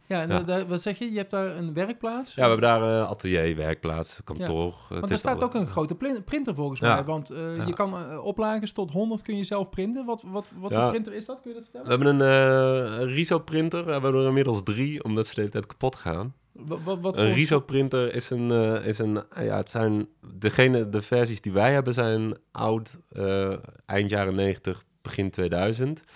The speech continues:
Speaker 2: Die zijn betaalbaar voor ons. Eh, je hebt ook nieuwere en die zijn waarschijnlijk een stuk degelijker. Eh, maar een Riso-printer maakt een, een, ehm,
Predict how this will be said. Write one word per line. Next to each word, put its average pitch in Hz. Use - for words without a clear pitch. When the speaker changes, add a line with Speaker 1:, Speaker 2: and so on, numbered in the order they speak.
Speaker 2:
Die 98
zijn 95
betaalbaar 107
voor 120
ons. 139
Eh, -
je 85
hebt 85
ook 85
nieuwere 107
en 90
die 90
zijn 87
waarschijnlijk 87
een -
stuk 101
degelijker. 98
Eh, 95
maar 104
een 110
Riso-printer 120
maakt 107
een, 104
een, 98
ehm, 95